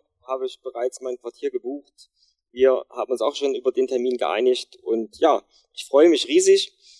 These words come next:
Fällt genau in meine Wettkampfvorbereitungszeit. Und lieber Jürgen, zu deinem Wettkampf in Argo wünsche ich dir alles Gute, maximale Erfolge. Und an die Hörer von PowerQuest C C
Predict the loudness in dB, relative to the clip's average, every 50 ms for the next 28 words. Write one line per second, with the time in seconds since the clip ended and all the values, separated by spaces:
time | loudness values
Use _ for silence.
0 | _ _ _ _ _ _ 2 4 4 4 4 2 2 4 4 4 4 4 2 2
1 | 4 2 2 4 2 0 0 0 -4 -4 -4 -4 -2 0 2 4 4 4 4 4
2 | 4 2 0 -2 -6 -4 0 2 4 4 4 2 0 _ _ _ _ _ _ _
3 | _ 0 2 2 2 2 0 -8 -12 -20 -20 _ _ _ _ _ _ _ _ _
4 | _ -2 2 6 8 8 8 8 6 2 -4 -8 -8 -6 -4 -2 2 4 6 6
5 | 6 6 4 0 -4 -2 -2 -2 -2 -2 -6 -8 -6 -4 -4 -4 -4 -4 -2 0
6 | 2 4 2 4 2 0 0 0 0 -2 -2 0 2 4 4 4 4 2 -2 _
7 | _ _ _ _ _ _ 0 2 4 4 4 2 0 2 6 6 6 6 6 0
8 | _ _ -6 -4 -4 -4 -2 -2 -2 -2 0 0 0 0 0 -2 -2 2 2 2
9 | 4 4 2 0 -2 -4 _ _ _ _ _ _ _ _ _ _ _ _ _ _
10 | _ _ _ _ _ 2 2 2 2 0 0 0 -2 -2 -2 0 2 0 0 0
11 | _ _ _ _ _ 2 4 6 6 4 2 0 -2 0 2 4 4 4 4 2
12 | 0 0 0 2 0 0 2 4 4 6 6 4 4